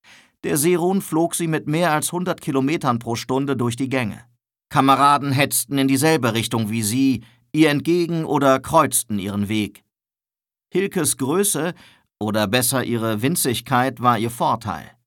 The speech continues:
Die Siganesin maß vom Scheitel bis zur Sohle zwanzig Zentimeter. Sie nutzte Lücken, die andere nicht einmal als solche wahrgenommen hätten. Ihr engster Kamerad stieß aus einem abzweigenden Gang zu ihr. Ein Tara acht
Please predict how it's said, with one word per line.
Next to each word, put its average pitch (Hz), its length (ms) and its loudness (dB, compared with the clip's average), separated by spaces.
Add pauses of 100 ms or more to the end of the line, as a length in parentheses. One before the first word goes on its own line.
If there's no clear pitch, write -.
(640)
Die 147 180 0
Siganesin 160 760 0
maß 147 340 4
vom 127 220 -4
Scheitel 147 460 -2
bis 131 220 0
zur 135 140 2
Sohle 131 480 -2
zwanzig 123 600 0
Zentimeter. 131 800 -6 (760)
Sie 139 160 0
nutzte 165 320 0
Lücken, 160 400 0
die 135 140 2
andere 139 380 2
nicht 131 220 -2
einmal 127 260 2
als - 160 0
solche 120 340 -2
wahrgenommen 104 540 2
hätten. 101 380 -6 (1000)
Ihr 143 340 2
engster 202 340 0
Kamerad 147 580 0
stieß - 380 -6
aus 156 200 0
einem 139 240 0
abzweigenden 131 680 0
Gang 123 260 2
zu 120 280 -2
ihr. 80 180 -14 (800)
Ein 147 300 2
Tara 160 520 2
acht - 300 -2